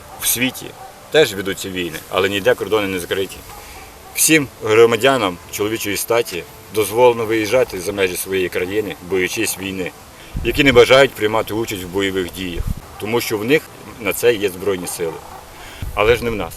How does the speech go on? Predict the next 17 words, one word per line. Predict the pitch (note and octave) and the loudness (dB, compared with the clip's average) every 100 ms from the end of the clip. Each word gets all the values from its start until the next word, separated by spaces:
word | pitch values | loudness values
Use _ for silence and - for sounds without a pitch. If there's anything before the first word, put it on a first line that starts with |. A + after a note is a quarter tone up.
| - - - - - - - - - | -16 -16 -12 -12 -12 -16 -18 -18 -6
Тому | B2 C#3 | 0 0
що | - B2+ | 0 2
у | |
нас | C#3+ E3 - - - - | 2 0 -8 -18 -18 -12
це | A2+ | 0
є | G#2+ | 2
постанова | - A2 A#2 A#2 A2 | 2 0 -2 -2 -2
Кабінету | G2+ F#2+ G2 F#2+ | -4 -6 -6 -6
Міністрів. | F2 E2 - - - - - - | -8 -10 -14 -20 -20 -20 -20 -4
Постанова | C3 - C3+ D#3+ D3 | -2 0 2 4 2
Кабінету | A#2 B2 C#3 A#2 | 0 0 -2 -2
Міністрів, | A2 B2+ E3 G#2+ F2 - | -2 -2 -4 -6 -8 -4
зауважу, | G2 G2 G#2 G2 D#2+ F2+ | -2 0 0 -2 -6 -10
не | A2 | -2
може | B2 C3+ | 2 2
попирати | C3+ G2+ F#2 G2 G2 | 0 -4 -2 -2 -4
Конституцію. | F2 - - F#2 - | -10 -10 -10 -10 -10